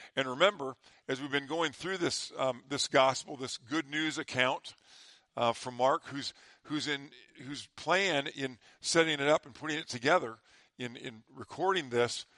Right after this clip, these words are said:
was so that his readers, including us, could know who Jesus, the Son of God, is. There are a lot of things being said about Jesus today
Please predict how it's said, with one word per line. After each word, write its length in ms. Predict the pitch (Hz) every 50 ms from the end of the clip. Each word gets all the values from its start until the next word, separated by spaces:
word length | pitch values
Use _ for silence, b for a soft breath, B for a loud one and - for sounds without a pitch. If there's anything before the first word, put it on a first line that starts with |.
| b b b b b b
was 240 | - 135 151 156 139
so 260 | - - - 165 156
that 140 | 151 151 143
his 320 | 113 - 156 170 165 127 143
readers, 600 | 147 180 202 208 180 147 143 151 - - - - _ _ _ _
including 480 | 123 127 123 - - 156 160 165 175
us, 460 | 180 165 143 143 139 - - - - _ _ b b b b b b b b b b b _
could 280 | - - 156 156 123
know 800 | 127 131 135 139 147 175 196 214 202 180 151 135 143 151 151 135 _ _ _ _ _
who 720 | _ - - 165 202 214 208 185 156 135 131 139 151 165 160 147 _ _ _ _ _ _ _ _ _ _ _
Jesus, 600 | 120 - 156 170 180 185 165 170 190 170 - -
the 140 | - - 143
Son 320 | - - - 170 160 165
of 140 | 165 156 127
God, 280 | 117 151 156 151 143 139
is. 420 | 147 135 127 107 80 - - - - _ _ _ _ _ _ _ _ _ _ _ _ _ _ _ _ _ _ _ _ _ _
There 160 | - 147 185 165
are 40 |
a 80 | 147 127
lot 420 | 123 127 135 147 156 175 190 196
of 100 | 202 190
things 420 | - - 214 208 190 175 160 135 123
being 240 | 123 151 151 143 131
said 260 | - - 170 160 156
about 240 | 147 143 143 147 -
Jesus 440 | 123 156 165 156 131 135 120 -
today 460 | - - 123 120 120 120 123 127 127